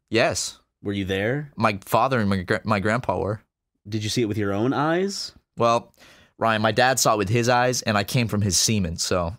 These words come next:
Speaker 1: yes, technically I
Speaker 2: Did your
Speaker 1: did.
Speaker 2: dad come inside of your mom? Did you see it with your own eyes, Matt?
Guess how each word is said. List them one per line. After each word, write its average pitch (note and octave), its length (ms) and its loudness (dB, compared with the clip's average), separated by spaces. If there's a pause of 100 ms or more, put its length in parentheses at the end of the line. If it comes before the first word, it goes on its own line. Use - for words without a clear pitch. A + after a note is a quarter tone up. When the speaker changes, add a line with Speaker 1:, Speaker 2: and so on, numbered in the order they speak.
Speaker 1:
yes, G#2 440 0
technically G#2 400 -2
I - 40 2
Speaker 2:
Did C3 100 2
your C#3 80 2
Speaker 1:
did. - 60 2
Speaker 2:
dad B2 260 2
come C3+ 220 2
inside C3 320 0
of B2+ 100 -2
your A#2+ 100 2
mom? A2+ 460 -2 (760)
Did C#3 120 0
you C3 80 2
see C#3 200 2
it D3 80 2
with B2+ 140 0
your A#2+ 140 2
own B2 140 2
eyes, C3+ 300 0
Matt? G3+ 360 0